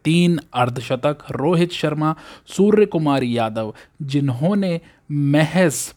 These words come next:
बहुत ही कम गेंदों में अपने अर्धशतक को पूरा किया। और वहीं दूसरी ओर, आ, विराट कोहली, जो पहले से ही एक बहुत ही कमाल का मोमेंटम प्राप्त कर चुके हैं पाकिस्तान के मैच के बाद से, उन्होंने बासठ रन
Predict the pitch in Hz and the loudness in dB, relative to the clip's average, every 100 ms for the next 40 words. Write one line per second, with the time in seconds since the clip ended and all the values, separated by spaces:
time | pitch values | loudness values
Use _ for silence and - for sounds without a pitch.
0 | _ 139 135 165 160 - 175 175 - - | _ -2 0 0 -4 -4 -4 -4 -6 0
1 | 185 214 175 151 147 131 123 117 113 120 | 2 4 2 2 2 0 0 -2 -4 -8
2 | - - - 117 127 123 - 123 127 123 | -20 -14 -12 -6 -4 -4 -4 -4 -4 -6
3 | - 110 113 - - - - 131 147 160 | -6 -6 -6 -8 -10 -14 -8 -2 0 0
4 | - 165 180 - - - - 123 123 127 | -2 -4 -4 -10 -20 -14 -6 -4 -4 -2
5 | 165 147 175 - 220 196 - 123 110 110 | -2 0 0 0 -2 -4 -6 -4 -4 -6
6 | - - - - 104 104 - 143 143 147 | -12 -20 -14 -6 -2 -2 -2 0 4 4
7 | 160 160 - - 143 165 156 107 101 - | 2 -2 -20 -6 -2 -2 -2 -4 -8 -18
8 | - _ 139 127 147 143 139 _ 165 170 | -20 _ -8 2 4 4 0 _ 0 4
9 | 196 214 - 185 190 175 180 - 123 160 | 6 4 2 -4 -2 -2 -4 -10 -4 -4
10 | 165 147 117 120 135 135 131 117 120 120 | -2 -2 0 0 0 0 0 0 0 0
11 | 123 120 - 123 139 - 160 160 160 165 | -2 -4 0 2 2 2 -4 -2 -4 -2
12 | 156 143 151 151 156 151 147 143 - 147 | 0 -2 -2 -2 -2 0 0 0 -2 0
13 | 123 120 160 180 - - - 135 139 147 | -2 -2 -4 -4 -8 -20 -8 -2 2 2
14 | 131 120 113 - 107 - - 104 | 2 0 -2 0 -4 -4 -8 -8